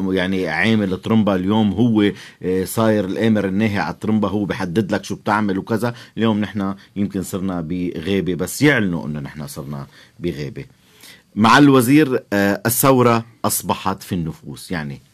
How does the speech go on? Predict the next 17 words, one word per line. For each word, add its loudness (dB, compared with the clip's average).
اليوم -2
المجموعات -4
اللي -12
كان -8
عندها -8
حراك، -10
آه، -6
شعبي -2
على -4
كافة 0
الأراضي -4
اللبنانية -4
من -4
سبعتاش -8
تشرين -6
حتى، -8
يعني، -8